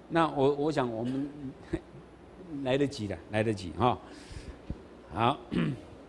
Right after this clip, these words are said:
<clears throat> 第零零四条，为补充难以预见之预算不足，逗点，得根据国会议，哎，这个已经念过了嘛哈。好，第，第一零零五条，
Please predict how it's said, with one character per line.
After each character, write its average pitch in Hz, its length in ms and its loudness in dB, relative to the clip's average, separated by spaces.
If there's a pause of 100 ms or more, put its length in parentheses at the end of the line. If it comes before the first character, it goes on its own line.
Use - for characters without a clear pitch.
(140)
<clears throat> - 800 -20
第 214 240 8
零 180 400 12
零 170 240 10
四 170 320 4
条， 131 380 6
为 175 160 10
补 135 240 4
充 165 260 8
难 156 180 10
以 151 280 10
预 165 60 6
见 160 240 8
之 160 340 8 (320)
预 165 220 6
算 160 200 8
不 151 160 6
足， 123 300 2 (720)
逗 170 140 8
点， 127 280 4 (640)
得 151 240 10
根 160 240 6
据 156 200 4
国 139 200 8
会 139 440 6
议， 147 240 6
哎， 147 160 4
这 160 120 4
个 165 100 8
已 147 40 8
经 131 220 6
念 151 140 8
过 131 180 6
了 113 80 4
嘛 104 140 0
哈。 110 200 2 (1120)
好， 147 160 8
第， 196 280 4 (140)
第 208 300 4
一 214 120 8
零 175 200 10
零 175 260 10
五 147 140 8
条， 127 340 6